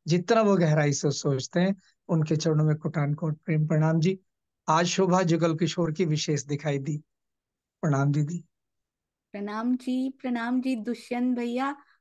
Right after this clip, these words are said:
Speaker 2: अति, अति सुंदर। और आपने एक बात देखी सुंदर साथ जी, श्यामा जी की साड़ी का पल्लू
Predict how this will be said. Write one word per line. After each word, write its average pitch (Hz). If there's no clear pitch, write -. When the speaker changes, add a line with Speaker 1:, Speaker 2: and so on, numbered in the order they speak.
Speaker 2:
अति, 311
अति 311
सुंदर। 277
और 269
आपने 240
एक 240
बात 240
देखी 254
सुंदर 262
साथ 262
जी, 294
श्यामा 247
जी 254
की 277
साड़ी 240
का 262
पल्लू 240